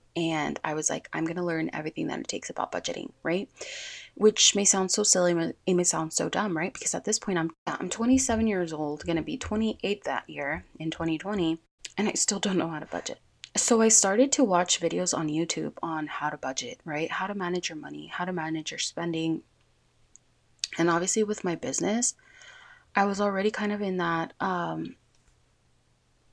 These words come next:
in that loop of having to track my sales, having to track my spending, um,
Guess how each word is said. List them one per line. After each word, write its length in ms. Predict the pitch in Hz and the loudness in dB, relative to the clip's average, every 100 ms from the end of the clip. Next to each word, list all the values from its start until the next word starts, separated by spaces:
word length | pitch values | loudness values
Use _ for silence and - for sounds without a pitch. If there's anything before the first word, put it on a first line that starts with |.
| _ - | _ -2
in 100 | 214 190 | 0 -2
that 240 | 170 - | -4 -6
loop 440 | 170 165 175 - - | -4 -4 -4 -6 -4
of 300 | 180 170 165 | -2 -2 -4
having 440 | - 185 175 180 | -6 -6 -4 -4
to 160 | - 180 | -6 -6
track 520 | - 165 160 160 - | -6 -4 -4 -6 -8
my 160 | 175 165 | -6 0
sales, 540 | 160 214 214 202 202 | 2 2 2 0 -2
having 380 | - - 151 151 | -4 -6 -4 -6
to 120 | - | -6
track 460 | 160 - 151 - - - - - | -6 -6 -6 -8 -10 -16 -16 -10
my 120 | 165 | -6
spending, 760 | 156 - - 208 208 202 202 196 - _ _ _ _ _ _ _ _ _ - | -2 -2 0 2 2 0 -2 -4 -8 _ _ _ _ _ _ _ _ _ -2
um, 340 | 180 170 156 | 0 0 -2